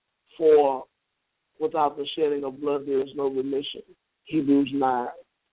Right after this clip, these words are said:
verses twenty-two. But this man,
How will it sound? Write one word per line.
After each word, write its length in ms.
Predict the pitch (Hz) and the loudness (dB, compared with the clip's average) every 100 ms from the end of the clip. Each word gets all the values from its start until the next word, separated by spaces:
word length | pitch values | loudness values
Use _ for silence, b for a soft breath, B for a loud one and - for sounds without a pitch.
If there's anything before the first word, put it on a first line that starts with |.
| _ - | _ -8
verses 260 | - 131 - | -8 -8 -2
twenty-two. 560 | 147 131 127 - - - _ _ _ _ _ _ _ _ 135 | 2 2 2 -2 -4 -4 _ _ _ _ _ _ _ _ 4
But 160 | 135 | 6
this 140 | 165 175 | 6 4
man, 320 | 165 165 160 | 4 6 6